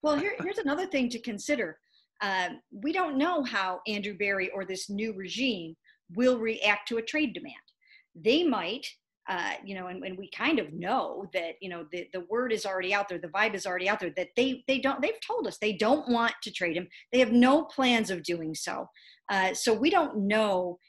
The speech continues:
if they're going to take a little bit of a hardline stance, uh, to set the tone that you can't just stomp your feet and demand a trade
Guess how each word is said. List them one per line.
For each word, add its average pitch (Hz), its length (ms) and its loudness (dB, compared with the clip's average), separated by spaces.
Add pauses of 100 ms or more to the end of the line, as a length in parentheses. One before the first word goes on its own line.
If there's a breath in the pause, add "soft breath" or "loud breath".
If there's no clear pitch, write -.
(140)
if 202 200 -2
they're 214 180 4
going 214 260 0
to 190 80 -2
take 220 240 0
a 208 40 -4
little 202 180 0
bit 185 100 -4
of 165 60 -12
a - 140 -6
hardline 185 420 0
stance, 208 560 -4 (400 loud breath)
uh, 185 180 0 (100)
to 208 80 -4
set 262 300 0
the 226 200 -2
tone - 380 -4 (100)
that 196 280 0
you 226 120 -4
can't 269 360 0
just 220 480 4 (380 soft breath)
stomp 240 380 4
your 247 140 2
feet 220 460 -2
and 208 120 -2
demand 214 320 2
a 190 60 -4
trade 190 500 2